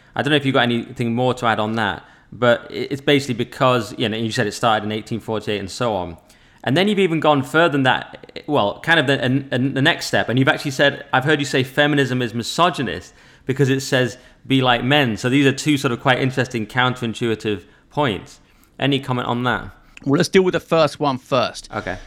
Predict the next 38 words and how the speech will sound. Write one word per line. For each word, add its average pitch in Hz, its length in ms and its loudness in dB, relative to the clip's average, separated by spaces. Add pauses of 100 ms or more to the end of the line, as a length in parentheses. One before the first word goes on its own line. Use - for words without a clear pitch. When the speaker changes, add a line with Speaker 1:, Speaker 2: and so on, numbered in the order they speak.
Speaker 2:
So - 140 -4
if - 100 -4
you 165 80 -2
go 202 180 4
back 185 300 0
to 151 580 2 (260)
some 165 220 2
of 143 160 -2
the 143 400 4 (680)
radical 175 480 0
feminist 151 500 -2
thinkers, 139 720 2
and 135 80 -4
by 151 100 6
radical, 185 440 0
I - 20 0
don't 165 180 0
mean 151 140 -2
extreme, 120 640 0
I 131 80 0
mean 135 500 2 (100)
root. 131 460 0
Radical, 151 480 0
literally, 131 560 -4 (300)
from 139 220 0
the 135 160 0
etymology 147 580 0
of 117 100 -4
the 123 80 -2
word, 123 300 4
means 123 220 -2
the 117 120 -6
root. 113 400 2 (360)
The, 135 240 2
the 135 120 2
root 160 380 4
of 143 140 -2
feminism 117 600 2